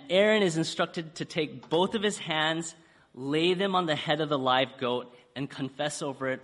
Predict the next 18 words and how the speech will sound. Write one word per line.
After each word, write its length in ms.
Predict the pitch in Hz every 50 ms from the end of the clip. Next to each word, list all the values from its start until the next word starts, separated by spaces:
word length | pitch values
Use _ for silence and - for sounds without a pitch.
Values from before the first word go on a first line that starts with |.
| - - -
all 300 | 143 139 151 156 160 160
the 120 | 160 156
wickedness 560 | 139 139 139 139 143 135 123 127 127 123 -
and 100 | 127 117
rebellion 520 | 117 117 107 107 107 104 107 107 107 104 101
of 100 | 95 98
the 100 | 107 90
Israelites, 760 | 107 101 - 113 104 95 90 87 90 - - - - - - - - - - - - -
all 260 | 139 151 165 175 180
their 160 | 180 180 185
sins, 540 | 175 - - - 151 156 156 156 156 151 -
and 200 | - 135 120 113
put 140 | - 143 -
them 160 | 135 131 120
on 80 | 117 107
the 80 | 107
goat's 300 | 107 - 104 95 - -
head. 340 | - 107 - - - -